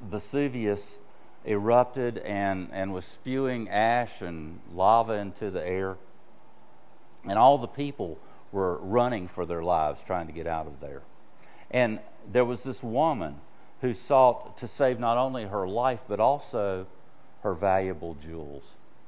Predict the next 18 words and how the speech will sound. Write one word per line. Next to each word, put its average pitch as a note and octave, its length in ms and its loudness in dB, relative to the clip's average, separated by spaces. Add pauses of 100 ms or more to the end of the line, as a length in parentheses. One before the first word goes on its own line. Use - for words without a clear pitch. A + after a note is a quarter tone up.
(840)
She - 160 -6
had A2 200 6
her E2 180 2 (460)
hands C#3+ 400 -2
full G2+ 220 -2
of E2 160 -2
rings, B2 520 -2
bracelets, B2 760 0
necklace, B2+ 640 -4
chains, B2+ 800 -4 (600)
other C3 320 8
treasures. C#3 800 2 (1400)
She - 160 -8
was G#2+ 200 -4
running B2 500 4
away A#2 300 2
from G2 420 -6
the F2+ 160 -2